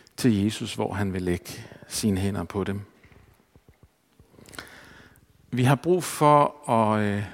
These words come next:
at lære at tænke sådan, at der er ikke nogen, der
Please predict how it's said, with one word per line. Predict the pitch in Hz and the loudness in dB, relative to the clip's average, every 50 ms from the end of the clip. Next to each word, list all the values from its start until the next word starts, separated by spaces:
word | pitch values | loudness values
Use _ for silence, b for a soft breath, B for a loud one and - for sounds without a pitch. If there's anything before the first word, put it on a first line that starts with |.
| B B - - - | B B -20 -4 0
at | 120 113 | 0 2
lære | 107 107 110 113 127 151 160 160 - 127 | 4 6 6 6 8 6 6 4 4 2
at | 120 - | -2 -2
tænke | - - - - 131 135 156 156 156 | -2 -2 2 2 2 2 2 2 0
sådan, | - - - 135 127 127 127 123 127 131 - - - | 0 2 2 2 4 4 4 4 2 2 -2 -6 -8
at | - - 104 - - - - - b b b b b b b b b b _ - | -6 -6 -6 -6 -8 -14 -18 -18 b b b b b b b b b b _ 2
der | 117 - - | 2 2 2
er | - 123 120 - - - | 2 2 2 2 2 2
ikke | - 175 175 175 170 | 2 2 2 2 2
nogen, | 147 127 113 107 110 110 120 131 139 139 139 127 - _ _ - | 0 2 2 0 0 0 -2 -2 -4 -4 -6 -8 -12 _ _ -6
der | - | -6